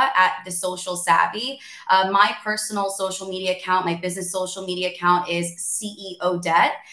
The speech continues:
Um, and our website is the social dash savvy dot com. So anywhere on those, you can reach out to us.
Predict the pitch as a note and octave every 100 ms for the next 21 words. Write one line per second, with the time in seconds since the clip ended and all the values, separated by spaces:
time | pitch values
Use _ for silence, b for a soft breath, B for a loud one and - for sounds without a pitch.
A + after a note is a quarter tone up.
0 | B B G#3 G#3+ A3 A3 A3 A3 A3 -
1 | A3 G#3+ G#3 F3+ G3+ - G#3 G#3 - G#3
2 | G#3 G3+ F#3+ F#3+ - G3 F#3 F3+ G3 F#3+
3 | - - F2+ F3 E3+ - E3+ E3+ F3 F#3
4 | F3 E3+ E3 E3 E3+ E3+ F3 F3 F#3 G3
5 | A3 C4+ - F#3+ - -